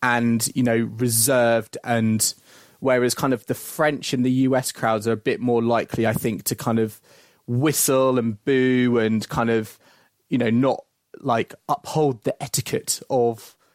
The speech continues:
kind of tennis fandom, uh, or tennis spectating. But, um, you know, in, in my,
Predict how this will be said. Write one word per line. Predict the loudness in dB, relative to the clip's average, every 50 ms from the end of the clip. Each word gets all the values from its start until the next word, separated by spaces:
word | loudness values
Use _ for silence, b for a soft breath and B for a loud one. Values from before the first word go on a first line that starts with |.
| _ _ -4
kind | -2 -2 -2
of | -2 -4 -12 _ -10 -8
tennis | -2 -2 0 0 0 0 0 -2 0
fandom, | 0 0 0 0 -2 -2 -2 -2 0 0 -2 B B B B B B
uh, | 0 0 0 0
or | 0 -4 -4
tennis | -2 -2 -2 -2 -2 0 -2 -2
spectating. | 0 0 -4 -4 -4 -12 -12 -10 -10 -10 -6 -4 -4 -2 -2 -2 -2
But, | -4 -4 -4 0 0
um, | 2 2 2 0 -4 B B B B B B
you | 0
know, | 2 4
in, | 4 4 2 2 2
in | 0 2 2
my, | 2 2 2 2 0